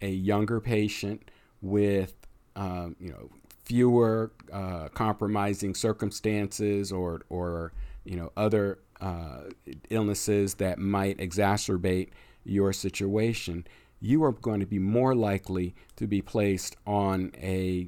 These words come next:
uh, I C U bed with a ventilator than a patient who has, you know, advanced cancer or liver disease or some other, uh, illness that would, you know, drastically reduce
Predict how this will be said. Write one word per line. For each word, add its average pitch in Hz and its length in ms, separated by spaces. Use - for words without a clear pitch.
uh, 87 300
I 101 140
C 98 180
U 117 220
bed 90 440
with 95 160
a 92 80
ventilator 90 680
than 98 420
a - 100
patient 110 640
who 107 220
has, 95 720
you 92 180
know, 82 80
advanced 95 500
cancer 107 580
or 90 100
liver 104 280
disease 101 640
or 104 180
some 101 260
other, 113 400
uh, 92 360
illness 101 460
that 95 560
would, 98 560
you 90 80
know, 80 180
drastically 95 640
reduce 98 800